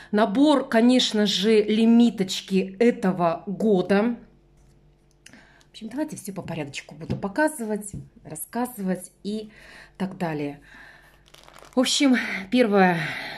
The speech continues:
с чего начнем, двести миллилитров. Вот такой замечательный гель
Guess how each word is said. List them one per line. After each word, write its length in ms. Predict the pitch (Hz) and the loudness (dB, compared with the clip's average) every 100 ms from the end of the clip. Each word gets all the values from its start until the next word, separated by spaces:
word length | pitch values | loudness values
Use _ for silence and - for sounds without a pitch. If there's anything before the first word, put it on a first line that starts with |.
| - - - | -16 -18 -20
с 80 | - | -14
чего 500 | - 185 175 170 156 170 | -8 -6 -2 -2 -2 -4
начнем, 640 | 180 185 - 254 277 220 | -6 -6 -2 0 2 0
двести 640 | 185 196 196 - 170 147 - _ - - _ - | 0 0 -2 -6 -10 -10 -12 _ -20 -20 _ -4
миллилитров. 680 | 185 185 208 262 277 214 196 - - - - - - | 0 2 2 2 0 -2 -2 -8 -20 -20 -20 -20 -10
Вот 440 | 170 240 240 - | 0 0 0 -4
такой 380 | 220 214 240 214 | -4 0 2 2
замечательный 1040 | 196 196 208 - 214 196 190 180 175 175 | 2 -2 0 2 2 2 0 0 0 -2
гель 500 | 165 156 185 170 160 | -8 -2 2 2 -2